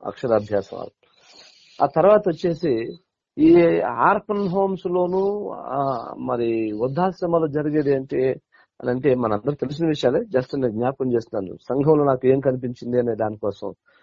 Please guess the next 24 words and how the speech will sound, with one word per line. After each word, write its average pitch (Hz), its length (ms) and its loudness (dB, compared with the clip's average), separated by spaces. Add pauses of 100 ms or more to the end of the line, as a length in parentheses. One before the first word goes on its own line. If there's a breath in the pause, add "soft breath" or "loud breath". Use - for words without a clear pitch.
(160)
నేను 104 220 -2
ఈ 101 40 -6
విషయాలు 110 300 -2
మా-, - 440 -14
మాట్లాడుతున్నాను 104 560 -2
అనమాట. 87 400 -6 (540)
ఇంకా 139 440 -6
అక్కడ 165 400 4 (600)
వాళ్ళు 123 380 -10 (300)
ఎవరో, 190 440 6 (340)
ఆ, 127 520 -4
వృద్ధాశ్రమాలేమో 175 1080 2 (720)
తల్లిదండ్రులు 220 480 8
బరువైనటువంటి 196 840 4
వా-, 175 440 4 (160)
పిల్లలు 165 640 6
వాళ్ళ 147 160 4
తల్లిదండ్రులు 180 400 4
తీసుకెళ్లి 156 600 2
ఎక్కడో 147 280 2
వృద్ధాశ్రమంలో 135 720 0
పడేస్తారు. 107 480 -4 (400)
నెంబర్ 107 180 -6
వన్, 98 180 -6